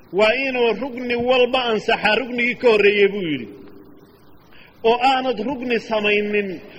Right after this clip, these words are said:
rugnigii ka horreeyey oo maqan. Tusaale ahaan,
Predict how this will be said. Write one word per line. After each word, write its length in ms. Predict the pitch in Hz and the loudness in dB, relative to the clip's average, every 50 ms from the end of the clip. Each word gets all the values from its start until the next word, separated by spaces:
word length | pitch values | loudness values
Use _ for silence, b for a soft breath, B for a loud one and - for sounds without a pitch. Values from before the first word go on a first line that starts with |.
| B - | B -8
rugnigii 460 | - - - 269 254 247 247 269 254 | -6 -4 -2 0 0 0 0 0 -2
ka 140 | - - 262 | 2 4 4
horreeyey 360 | 233 226 208 220 226 226 233 | 4 6 4 4 4 4 4
oo 160 | 240 220 214 | 4 4 2
maqan. 380 | 208 185 165 - - 156 151 147 139 - - - - - - - - - - - - - - - - - - - - - - _ - - - - - - | 2 0 -4 -4 -4 -6 -6 -6 -8 -12 -16 -20 -20 -20 -20 -20 -20 -20 -20 -20 -20 -20 -20 -20 -20 -20 -20 -20 -20 -20 -20 _ -20 -20 -20 -20 -20 -10
Tusaale 460 | - 185 185 - 185 180 175 170 165 | -6 -6 -2 0 0 0 0 0 -2
ahaan, 500 | 156 151 156 143 139 147 156 156 151 143 | -4 -4 -4 -6 -4 -4 -2 -2 -4 -6